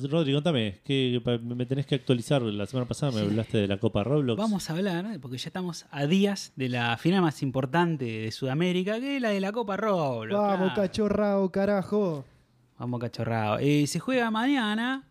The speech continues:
Speaker 2: o hoy, cuando estén escuchando este episodio,
Speaker 1: Claro.
Speaker 2: viernes tres, en la víspera del sábado cuatro de noviembre,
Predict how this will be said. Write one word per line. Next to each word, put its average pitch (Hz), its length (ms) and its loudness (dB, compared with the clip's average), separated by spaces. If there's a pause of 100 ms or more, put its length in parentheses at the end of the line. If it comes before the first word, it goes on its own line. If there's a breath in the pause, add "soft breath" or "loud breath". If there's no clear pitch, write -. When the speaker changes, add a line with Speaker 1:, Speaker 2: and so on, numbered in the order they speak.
Speaker 2:
o 196 400 0
hoy, 190 560 2
cuando 120 220 -6
estén 135 200 -2
escuchando 131 380 -2
este 123 140 -4
episodio, 190 560 0
Speaker 1:
Claro. 185 160 2
Speaker 2:
viernes 147 340 2
tres, 160 400 0
en 196 220 4
la 151 120 6
víspera 139 520 -2
del 156 320 0
sábado 123 340 2
cuatro 123 240 2
de 127 60 2
noviembre, 143 600 0